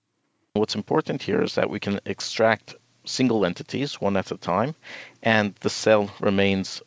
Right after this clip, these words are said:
alive. So we can see how the cell functions in relation to one component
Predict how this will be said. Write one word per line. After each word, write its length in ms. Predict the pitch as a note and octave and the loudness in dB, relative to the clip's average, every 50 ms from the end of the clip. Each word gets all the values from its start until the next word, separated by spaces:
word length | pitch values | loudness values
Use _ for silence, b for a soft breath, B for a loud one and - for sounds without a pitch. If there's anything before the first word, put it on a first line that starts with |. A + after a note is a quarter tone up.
| - | -10
alive. 420 | F#2+ F#2+ F#2 F2+ E2+ E2+ F#2 F#2+ - | -6 -4 -2 -2 -2 -2 -4 -2 0
So 100 | - G#2 | 0 2
we 140 | G2+ A2 | 2 0
can 140 | - - G#2+ | 0 -2 -2
see 300 | - - - C#3+ D3+ C#3+ | -2 -2 0 2 2 2
how 200 | A#2+ - A2 A2+ | 0 0 -2 0
the 80 | G#2+ G#2 | 0 0
cell 320 | - - G#2 G2+ G2+ G2 - | 2 2 2 2 2 -2 -6
functions 800 | - - - B2 D3 - - - F2+ F2 F#2+ F#2+ - - - - _ _ B B B B B B B B | -4 -2 -2 -2 -2 -2 -4 -4 -4 -4 -4 -6 -8 -8 -10 -12 _ _ B B B B B B B B
in 120 | - G#2+ | 0 2
relation 680 | G#2 G2 F#2+ G2+ G#2+ A2 A#2+ A#2 - - G#2+ G2 F#2 G2 B B B B - | 4 4 6 6 6 6 6 4 2 2 2 2 0 -2 B B B B -12
to 440 | - - - G#2 G2+ G#2 G2+ F#2+ - - | -2 2 4 6 6 4 2 0 -2 -2
one 180 | G#2+ G#2 G2+ | 0 0 0
component 720 | F#2+ - G2 F#2 - - F#2+ F#2+ F#2 F#2 F2+ F#2 - - | 0 -2 -4 -2 0 0 0 0 0 -2 -4 -6 -8 -12